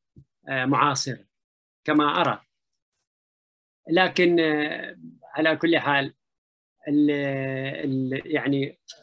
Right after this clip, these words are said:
السحر ليس فيه من وجهة نظري سحر أبيض وأسود، لكن هو يقسم على هذا الأساس. يعني المحبة مثلًا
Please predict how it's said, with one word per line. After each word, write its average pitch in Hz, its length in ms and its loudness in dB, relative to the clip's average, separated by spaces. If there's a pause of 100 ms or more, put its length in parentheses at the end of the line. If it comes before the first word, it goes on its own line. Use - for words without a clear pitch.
(760)
السحر 143 600 -2
ليس 214 220 -6
فيه 139 400 -2 (460)
من 139 140 -2
وجهة 135 260 -4
نظري 131 160 -6
سحر - 340 -10
أبيض 131 180 -6
وأسود، 139 320 -8 (360)
لكن 170 200 0
هو 190 60 4
يقسم 175 400 0
على 147 140 0
هذا 139 120 0
الأساس. 139 360 -4
يعني 143 140 0
المحبة 156 380 0
مثلًا 151 420 0